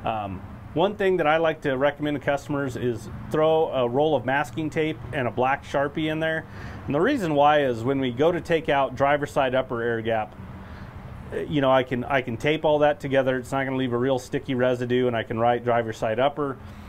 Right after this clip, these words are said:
driver side lower on another section. So then now it's all in one piece. Um, it's a lot easier putting them back in to the actual track itself that I'll show you here in a few minutes. But so we can store that up out of the way.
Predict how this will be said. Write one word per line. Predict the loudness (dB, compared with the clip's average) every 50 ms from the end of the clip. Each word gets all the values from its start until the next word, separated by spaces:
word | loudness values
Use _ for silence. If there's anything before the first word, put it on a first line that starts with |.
| -16 -16 -16 -16 -16 -6 0
driver | 2 4 4 2 0 -2
side | -2 -2 -2 0 2
lower | 4 6 6 6 6 4
on | 2 2
another | 2 2 2 2 2 0 -2
section. | -2 -2 -2 -2 -2 -2 -4 -4 -4 -4
So | -4 -2 -4
then | -2 -2 0 2 2 2 2 2 0 -2 -4 -4
now | -4 -2 -2 0 0 0 2 0 0
it's | -2 -4 -4
all | 0 2 2 4 4 2
in | 0 0 -2
one | -2 -2 -2 -4
piece. | -4 -2 -2 -2 -2 -4 -8 -12 -14 -12 -14 -14 -12 -10 -6 -4
Um, | -2 -2 -2 -2 -4 -6 -8 -10 -8 -6
it's | -6 -4 0
a | 2
lot | 4 6 6 6 4
easier | 2 0 0 -2 -2
putting | -2 -2 -4 -4 -2 -2
them | -2 0
back | 2 2 2 2 -2 -4 -10 -16 -14 -10 -6
in | -2 0 0 0 0 0 0 -2 -4 -6 -14 -16 -14 -14 -14 -14 -14 -10 -6
to | -2 0
the | 0
actual | 2 2 0 0 -2 -4 -2 0 0 0 0 0 -2 -4 -6
track | -4 0 0 2 0 0 -2 -4
itself | -8 -8 -4 0 0 2 2 0
that | 0 -2
I'll | -4 -4 -4
show | -4 -4 -4
you | -2 -4
here | -4 -4 -6
in | -6 -6
a |
few | -6 -6 -4
minutes. | -4 -4 -4 -6 -8 -12 -14 -14 -14 -14 -14 -14 -14 -10 -6 -6
But | -4 0
so | 2 2
we | 2 2
can | 0 -4
store | -6 -4 0 2 4 4 6 6
that | 4 4 4 4
up | 4 2 2 2
out | 2 2 2
of | 2 2
the | 2
way. | 2 2 2 2 0 -4